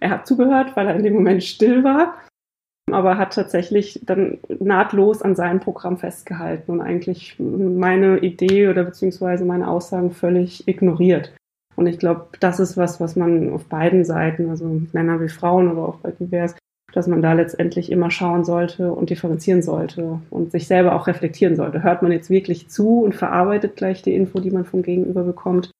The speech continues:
Oder, ja, hält man zu sehr einfach an seinem Programm fest? Und ja, deswegen, ich glaub, das ist ein Hinweis, den, den für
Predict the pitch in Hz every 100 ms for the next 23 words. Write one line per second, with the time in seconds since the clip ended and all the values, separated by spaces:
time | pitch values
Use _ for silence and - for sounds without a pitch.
0 | _ _ _ - 175 170 165 165 170 -
1 | - 180 165 160 165 - 180 175 175 170
2 | 196 175 160 170 - 170 175 170 170 170
3 | 170 - 170 170 202 214 - - _ _
4 | _ _ _ 180 180 180 - - - -
5 | 170 165 165 - - 180 175 180 180 175
6 | 175 160 - - 175 170 160 165 185 170
7 | 170 165 160 160 160 - 175 165 170 -
8 | 180 160 - 156